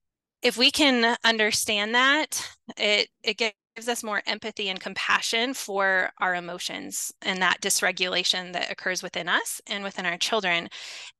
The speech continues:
Uh, because a lot of times I think we have unrealistic expectations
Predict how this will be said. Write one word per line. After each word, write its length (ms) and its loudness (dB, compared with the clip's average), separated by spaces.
Uh, 320 4
because 380 -2
a 80 4
lot 180 6
of 100 0
times 320 -6
I 60 -6
think 220 -10
we 60 -2
have 200 2
unrealistic 800 2
expectations 1200 -4